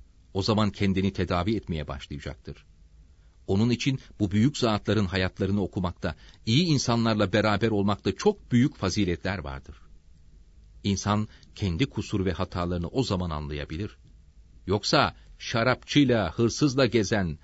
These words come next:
elbette daima kendini iyi görür. Kavuştuğumuz nimet çok büyüktür. Nimet ne kadar büyük olursa düşmanı da o kadar çok olur. En büyük düşman insanın kendisidir,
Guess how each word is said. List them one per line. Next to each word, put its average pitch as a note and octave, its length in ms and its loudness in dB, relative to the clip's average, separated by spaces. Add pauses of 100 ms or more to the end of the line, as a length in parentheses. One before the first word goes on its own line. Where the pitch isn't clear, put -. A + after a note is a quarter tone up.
(220)
elbette A2 580 2
daima G2 440 2
kendini F2 460 -2
iyi G2 300 -2
görür. C#2 320 -6 (1400)
Kavuştuğumuz G#3+ 680 4
nimet E3 340 2
çok - 260 -4
büyüktür. G#2+ 400 -2 (380)
Nimet D3+ 380 2
ne G2 100 -2
kadar C#3 380 -4
büyük G2 260 -2
olursa F2+ 460 -4 (280)
düşmanı G#2 440 -2
da F#2 100 -4
o - 160 -10
kadar D#2 320 -6
çok - 240 -8
olur. C#2 220 -12 (720)
En A2+ 220 2
büyük F2+ 280 -2
düşman G2 460 -2 (300)
insanın F2+ 640 -2 (160)
kendisidir, D2 720 -8